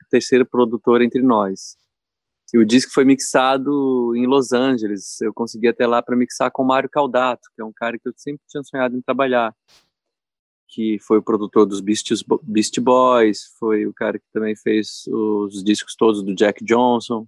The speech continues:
Então, o Mário é um mago, assim, opa, sombra, um mago do som. É, e aí ele aceitou fazer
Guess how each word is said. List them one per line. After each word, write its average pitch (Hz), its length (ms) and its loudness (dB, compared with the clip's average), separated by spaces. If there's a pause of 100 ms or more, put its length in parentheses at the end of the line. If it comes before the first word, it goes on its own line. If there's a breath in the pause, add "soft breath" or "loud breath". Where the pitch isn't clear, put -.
Então, 127 280 2
o 135 60 2
Mário 139 320 4
é 147 40 0
um 143 280 -4
mago, 131 400 0
assim, 117 400 -6
opa, 117 260 -8 (200)
sombra, 101 440 -10
um 107 60 -6
mago 123 340 0
do 113 120 -2
som. 98 440 -2 (280)
É, 101 800 -4
e 110 120 4
aí 117 340 6
ele 135 300 4 (200)
aceitou 151 680 4
fazer 117 520 -2